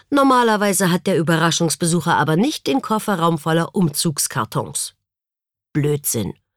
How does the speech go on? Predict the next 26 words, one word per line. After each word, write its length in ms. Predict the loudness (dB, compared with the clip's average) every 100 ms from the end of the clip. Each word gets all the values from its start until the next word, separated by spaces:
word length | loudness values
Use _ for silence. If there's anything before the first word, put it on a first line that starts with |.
| _ -18 -14 -2
Meine 220 | 0 0
Schwester 400 | 0 0 0 -2
kannte 280 | 0 0 0
mich 200 | 0 0
gut 240 | -4 -2
genug, 320 | 0 0 0 0
um 140 | 0
das 200 | 0 0
nicht 180 | -2 0
falsch 320 | 0 0 -2
zu 140 | -2
interpretieren. 840 | -2 -2 -2 -4 -4 -2 0 0 -4 _ -20 -18 -8 2
Denn 120 | 4
natürlich 600 | 4 2 2 2 2 0
hatte 180 | 0 0
ich 180 | 0 0
nicht 280 | -2 -2
vor, 300 | -2 2 2
bei 160 | 2 0
ihr 420 | 2 2 4 2
und 160 | -2 -2
ihrem 240 | 0 2
Lebensgefährten 1000 | 4 4 2 0 0 -2 0 0 0 -2 0
Ole 240 | 2 2
Jansen 460 | 2 2 2 0 -4
einzuziehen. 840 | 0 0 0 -4 -6 -6 -6 -8